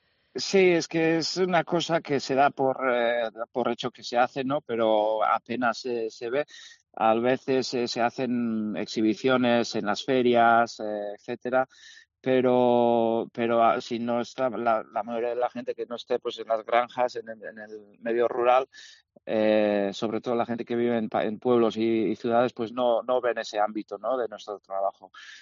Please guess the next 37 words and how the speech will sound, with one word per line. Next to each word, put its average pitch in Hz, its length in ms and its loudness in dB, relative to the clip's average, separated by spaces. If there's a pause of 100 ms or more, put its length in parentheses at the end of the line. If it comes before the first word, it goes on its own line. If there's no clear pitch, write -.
(220)
Pero, 110 760 4
pero 113 180 0
es 120 160 -2
un, 117 380 0
un 123 100 -2
tra-, - 220 -6
un 123 420 0
oficio, 123 420 0
un 120 140 0
trabajo 120 420 2
imprescindible. 127 920 -2
Hay, 120 560 0 (400)
bueno, 120 240 2
en 104 120 0
todo 123 300 6
lo 123 140 4
que 127 80 -4
es 117 100 -2
el, 117 480 2
el 101 160 2
País 113 200 -2
Vasco, 113 360 0
incluyendo 113 840 2 (220)
en 110 200 -4
Navarra 117 500 2
y, 113 220 0
y 113 360 -6
Iparralde, 131 460 -2
pues 113 200 -12
hay 120 120 -8
casi - 360 -6
un 123 140 0
millón 117 400 0
de, 110 380 0
de 113 160 -4
ovejas. 131 560 -2 (760)
Eh, 123 360 4